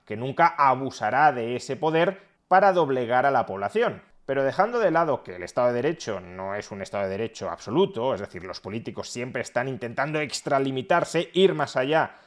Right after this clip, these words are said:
de los límites, de los contrapesos que establece el Estado de Derecho, pongámonos en una situación,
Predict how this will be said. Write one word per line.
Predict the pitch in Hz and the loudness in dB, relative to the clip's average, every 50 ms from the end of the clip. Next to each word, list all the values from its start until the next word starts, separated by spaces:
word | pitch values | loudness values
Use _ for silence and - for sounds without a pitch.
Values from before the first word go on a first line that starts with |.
| _ _ _ _ | _ _ _ _
de | - 117 | -6 -4
los | 113 107 107 101 123 | -2 -4 -4 -2 0
límites, | 147 185 202 180 147 92 - 92 92 - - _ _ _ | 0 0 0 0 -4 -6 -10 -16 -16 -16 -20 _ _ _
de | - 110 113 | -10 -6 -6
los | 110 - - | -6 -6 -6
contrapesos | - 117 110 - 107 - - 196 185 160 123 107 | -8 -8 -4 -4 -6 -4 -2 -4 -4 -4 -6 -10
que | - | -14
establece | 98 - 104 107 139 147 - 117 | -8 -6 -6 -4 -4 -4 -4 -4
el | 101 | -6
Estado | 98 - 113 113 | -6 -4 -2 -2
de | 123 139 | 0 0
Derecho, | 170 185 180 185 - 202 202 - - _ _ _ _ _ _ | 0 -2 -4 -2 -4 -6 -6 -6 -14 _ _ _ _ _ _
pongámonos | - 151 185 240 254 262 240 233 233 - | -6 -2 0 0 0 0 -4 -4 -4 -4
en | 185 | -4
una | 156 160 180 185 | -4 -2 -2 -2
situación, | 185 190 - 175 156 165 156 - 180 185 185 190 220 - | -2 -2 -4 -4 -2 -2 -2 0 2 2 2 0 -2 -8